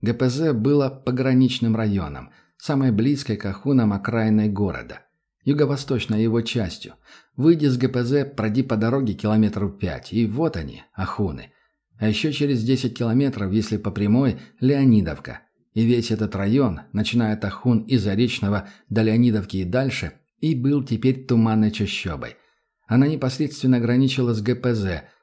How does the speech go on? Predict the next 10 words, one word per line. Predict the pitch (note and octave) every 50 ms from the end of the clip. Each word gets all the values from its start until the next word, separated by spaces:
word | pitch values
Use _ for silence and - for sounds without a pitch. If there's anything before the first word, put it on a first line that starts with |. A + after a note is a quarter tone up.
| _ _ _
что | - - - C3
далеко | C3 B2 B2+ B2+ C3+ B2+
не | C3 B2+
положительно | B2+ C3 A#2 A#2 A2+ G2+ A#2 C#3+ C#3 C3 B2+ B2 A2+
отражалось | G#2+ G#2+ A2 A2 G#2+ G#2 C#3 C#3 C3+ A2+ G#2 -
на | A2+ G#2+ G#2+
респектабельности | A2 G#2+ A2 - A#2 A2+ - A#2+ A2+ G2+ G#2 G#2+ G#2+ G2+ G2 - - A2
района. | G2 G#2 G2+ G2 E2+ C#2+ B1+ A#1 - _ _ _ _ _ _ _ _
Проще | - C3 C#3 B2+ C3 C3 A2
говоря, | A2+ A2 A#2 A#2+ C3+ B2+ - - -